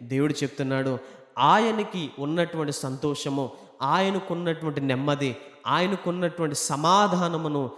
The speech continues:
మనకి ఇస్తాడు అని దేవుడే స్పష్టంగా ఆ వచనంలో తెలియచేస్తున్నాడు. క్రీస్తుకి దాసులుగా, క్రీస్తు యొక్క స్వాతంత్రములో బ్రతికేటువంటి వ్యక్తులు ఎవరైతే ఉన్నారో,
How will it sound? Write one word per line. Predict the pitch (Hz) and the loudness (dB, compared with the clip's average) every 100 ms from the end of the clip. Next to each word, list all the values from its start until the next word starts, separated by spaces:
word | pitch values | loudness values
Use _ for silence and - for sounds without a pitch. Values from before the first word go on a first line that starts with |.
| - - | -16 -8
మనకి | 127 131 151 160 156 - | 0 2 2 0 -4 -4
ఇస్తాడు | - - - 160 165 151 120 - | -10 -6 0 2 4 2 -2 -6
అని | 139 135 120 - | -4 -4 -8 -16
దేవుడే | 135 131 143 143 139 | -8 -6 -4 -2 -2
స్పష్టంగా | 135 - 131 - 147 139 127 - | -4 -8 -8 -8 -8 -4 -4 -4
ఆ | 131 | -2
వచనంలో | 127 127 - 135 | -2 -4 -6 -6
తెలియచేస్తున్నాడు. | 131 131 123 131 135 123 - 127 123 113 - - _ - | -6 -6 -6 -6 -8 -12 -12 -10 -10 -10 -14 -20 _ -2
క్రీస్తుకి | 170 226 - 208 196 175 - | 0 0 -4 -6 -4 -6 -8
దాసులుగా, | 135 139 147 - 160 147 143 120 - - - | -6 -4 -4 -6 -8 -4 -2 -4 -8 -18 -6
క్రీస్తు | 170 196 220 208 | -2 0 -2 -6
యొక్క | 180 - | -6 -6
స్వాతంత్రములో | 156 - 139 156 180 170 170 165 151 147 123 - - | -10 -4 -2 -2 -6 -8 -6 -6 -2 -4 -4 -12 -16
బ్రతికేటువంటి | 131 151 151 - 190 208 196 190 170 | -6 -4 -4 -2 -2 -2 -2 -6 -2
వ్యక్తులు | 156 147 170 156 | -2 -2 -4 -2
ఎవరైతే | 135 131 147 156 156 | -2 -2 -2 -2 -4
ఉన్నారో, | 139 135 135 131 | -4 -2 0 0